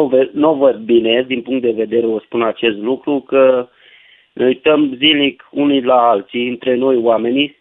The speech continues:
devenim din ce în ce mai răi și de acest lucru se întâmplă și aceste lucruri, cred că spun bine,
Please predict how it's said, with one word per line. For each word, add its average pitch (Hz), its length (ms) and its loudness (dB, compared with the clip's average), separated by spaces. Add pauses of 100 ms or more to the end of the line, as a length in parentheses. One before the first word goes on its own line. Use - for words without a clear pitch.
devenim 131 540 0
din 143 180 -2
ce - 160 -6
în 147 100 0
ce 147 160 -4
mai 123 280 -2
răi 127 360 -2
și - 80 -16
de 123 80 2
acest 123 320 -2
lucru 135 280 -8
se 135 120 -4
întâmplă 120 480 -4
și - 160 -8 (120)
aceste 143 360 -6
lucruri, 131 420 -8 (320)
cred 113 200 -2
că 120 220 -4 (320)
spun 123 240 -6
bine, 113 380 -2